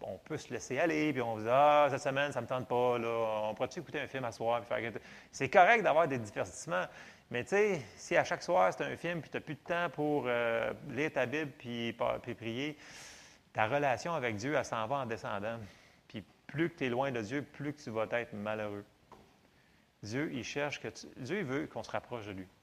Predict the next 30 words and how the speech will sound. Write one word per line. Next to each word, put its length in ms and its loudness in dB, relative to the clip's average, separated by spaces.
C'est 140 -10
ça 180 -6
que, 140 -12
et 40 -8
puis, 180 -10
de, 380 -8
de, 280 -6
ce 100 -6
que 120 -2
j'avais 240 8
à 80 8
cœur, 260 6
c'est 220 -2
de 260 4
le 120 6
connaître. 420 -2
C'est 180 -6
tout. 160 -10
C'est, 300 -10
c'est, 260 -4
c'est, 240 -6
je 140 -8
sais, 200 -6
je 100 2
sais 180 0
que 60 -8
c'est 100 0
simple, 280 4
mais 140 -6
faisons-le. 420 0